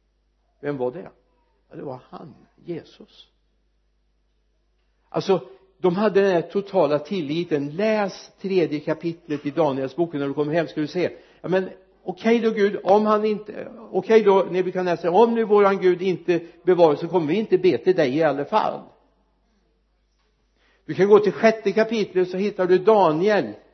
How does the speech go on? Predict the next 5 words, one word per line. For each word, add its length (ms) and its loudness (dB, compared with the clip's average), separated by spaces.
när 120 -4
han 140 0
hotas 400 -4
med 140 -6
lejongropen. 760 -6